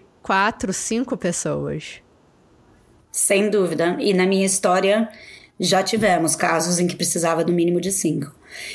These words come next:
Speaker 2: E difíceis, casos difíceis, e que, sim, precisava de cinco. Então, por isso que eu acho que entender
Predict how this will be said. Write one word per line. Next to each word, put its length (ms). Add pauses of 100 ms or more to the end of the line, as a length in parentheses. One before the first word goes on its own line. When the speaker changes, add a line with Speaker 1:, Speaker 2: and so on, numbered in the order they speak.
(140)
Speaker 2:
E 160
difíceis, 560
casos 340
difíceis, 760
e 80
que, 260
sim, 380
precisava 400
de 100
cinco. 300
Então, 180
por 140
isso 180
que 60
eu 40
acho 220
que 80
entender 880